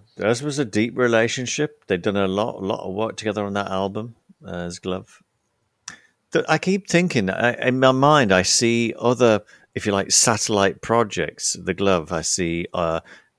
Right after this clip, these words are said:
Robert was with us in, um, Tel Aviv, um, and that was just before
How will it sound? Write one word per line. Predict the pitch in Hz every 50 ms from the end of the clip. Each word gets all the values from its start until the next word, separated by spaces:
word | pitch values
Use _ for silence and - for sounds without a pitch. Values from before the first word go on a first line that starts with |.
| _ _ _ _ _ _ -
Robert | 101 95 92 95 92 104 98 87 98 92 -
was | - 92 82 90
with | 98 95 85
us | 92 87 80
in, | 95 90 85 87 87 85
um, | 87 87 87 85 82 80
Tel | - - 131 127
Aviv, | 113 82 82 78 69 65 60 - - - _ _ _ _ _ _ _ _ _ _ _ _ _ _ _ _ -
um, | 87 82 82 82 82 82 82 82 90 -
and | - 95 87 90
that | 101 104 -
was | - 90 87 82
just | - - 120 110 - -
before | 104 90 - - 95 90 85 87 87 87